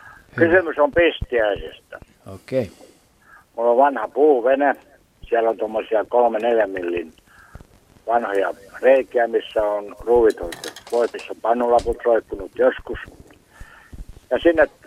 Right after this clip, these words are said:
Speaker 2: ilmestyy joka kesä pistiäinen, semmonen kymmenen, viisitoista milliä pitkä, poikittaisraitainen. Sitten välillä se nä-, näen, kun se vie sinne jonkun vihreän toukan.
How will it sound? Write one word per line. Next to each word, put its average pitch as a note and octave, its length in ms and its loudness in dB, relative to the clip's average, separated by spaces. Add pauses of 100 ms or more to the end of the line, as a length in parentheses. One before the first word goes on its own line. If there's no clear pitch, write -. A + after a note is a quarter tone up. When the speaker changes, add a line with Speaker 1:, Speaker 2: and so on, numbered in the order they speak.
(140)
Speaker 2:
ilmestyy C#3+ 640 0
joka C3 440 2
kesä A2+ 480 -2 (1080)
pistiäinen, A#2 840 0
semmonen G2+ 480 -8 (480)
kymmenen, G2 360 -4
viisitoista G2 440 -2
milliä E2+ 400 -8 (540)
pitkä, - 420 0 (760)
poikittaisraitainen. G#2 1200 -2 (1300)
Sitten - 340 0 (180)
välillä C#3+ 440 2
se G#2 120 -12 (200)
nä-, B2+ 360 0
näen, C3 300 0
kun G2+ 100 -18
se F2+ 80 -20 (180)
vie A#2+ 160 -2
sinne F2+ 220 -18
jonkun E2+ 300 -20
vihreän - 460 -8 (100)
toukan. C#3 560 2